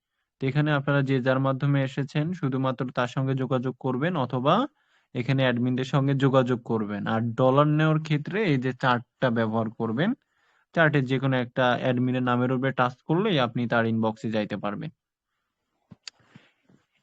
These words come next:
এ ছিল আমাদের আজকের আলোচনা। এখন আপনারা বলতে পারেন যে, "আসিফ ভাই, আপনি তো শুধু network marketing and non working program নিয়ে এখানে বিস্তারিত আলোচনা করলেন।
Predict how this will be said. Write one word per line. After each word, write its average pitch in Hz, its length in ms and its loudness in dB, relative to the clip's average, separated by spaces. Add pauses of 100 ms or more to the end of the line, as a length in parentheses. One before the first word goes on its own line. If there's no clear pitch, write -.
এ 151 80 6
ছিল 165 220 -2
আমাদের 135 380 2
আজকের 131 380 0
আলোচনা। 117 440 0 (760)
এখন 156 340 2
আপনারা 143 320 2
বলতে 151 280 2
পারেন 135 260 2
যে, 131 80 2
"আসিফ 131 280 0
ভাই, 143 220 0
আপনি 131 240 -2
তো 143 100 -4
শুধু 139 220 -4
network 131 380 -2
marketing 139 480 -2
and 123 220 -2 (100)
non 123 220 2
working 127 380 -2
program 120 480 -2
নিয়ে 123 320 0 (280)
এখানে 120 260 -4
বিস্তারিত 117 560 -2
আলোচনা 113 460 -2
করলেন। 110 360 -4